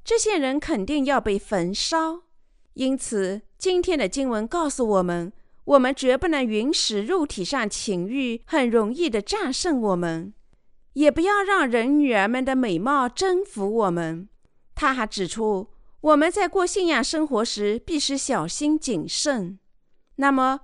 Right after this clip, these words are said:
我们最应警觉什么？最应避免什么呢？我们必须避免被人女儿们的美貌所征服，和她们为一，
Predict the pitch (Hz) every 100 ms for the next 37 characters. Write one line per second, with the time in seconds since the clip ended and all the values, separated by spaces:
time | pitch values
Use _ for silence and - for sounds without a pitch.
0 | - 277 269 247 294 453 427 277 339 339
1 | 339 302 254 196 180 214 196 285 - 214
2 | 190 208 277 - - - - 381 320 277
3 | 294 392 427 349 233 233 - 254 190 180
4 | 240 359 466 _ - _ - 254 226 302
5 | 302 254 247 311 320 262 214 196 220 330
6 | 254 202 208 269 269 208 175 220 262 277
7 | 269 196 165 254 240 220 175 - 349 370
8 | - - 175 151 - - - _ - 233
9 | 233 359 370 226 196 180 202 269 320 330